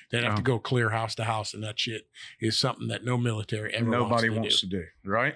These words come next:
Speaker 1: That's where most of our soldiers got killed in Afghanistan.
Speaker 2: Yeah.
Speaker 1: Trying
Speaker 2: Yeah.
Speaker 1: to clear houses.
Speaker 2: Mm-hmm.
Speaker 1: There's a shit ton of movies made about it.
Speaker 2: Right. Absolutely. Well, guys, uh, thanks so much for tuning in to Cast. Be sure to go to marathon nation dot com.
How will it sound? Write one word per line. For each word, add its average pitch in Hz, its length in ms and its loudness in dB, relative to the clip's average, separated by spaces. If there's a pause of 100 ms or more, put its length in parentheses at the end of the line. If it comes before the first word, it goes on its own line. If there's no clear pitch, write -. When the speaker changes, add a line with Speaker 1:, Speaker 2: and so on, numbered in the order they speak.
Speaker 1:
That's 147 180 0
where 175 100 8
most 139 280 4
of 135 60 4
our 135 80 4
soldiers 156 360 2
got 123 220 -2
killed 147 220 4
in 123 60 0
Afghanistan. 139 760 0 (140)
Speaker 2:
Yeah. 147 180 2 (680)
Speaker 1:
Trying 120 120 4
Speaker 2:
Yeah. 147 60 2
Speaker 1:
to 147 80 0
clear 165 260 4
houses. 196 360 2
Speaker 2:
Mm-hmm. 120 500 0 (380)
Speaker 1:
There's 135 200 4
a 123 80 4
shit - 260 2
ton 185 160 4
of 185 60 6
movies 196 320 8
made 202 180 4
about 113 300 0
it. - 80 -20
Speaker 2:
Right. 120 260 2 (440)
Absolutely. 127 720 2
Well, 160 340 2 (100)
guys, 165 360 4
uh, 143 140 4
thanks 202 300 0
so 180 80 4
much 151 200 4
for 131 80 2
tuning 139 320 4
in 123 60 4
to 117 80 4
Cast. 135 460 2
Be 147 80 4
sure 139 160 2
to 120 80 2
go 117 80 4
to 107 60 2
marathon 104 540 2
nation 104 360 0
dot 104 260 0
com. 117 520 2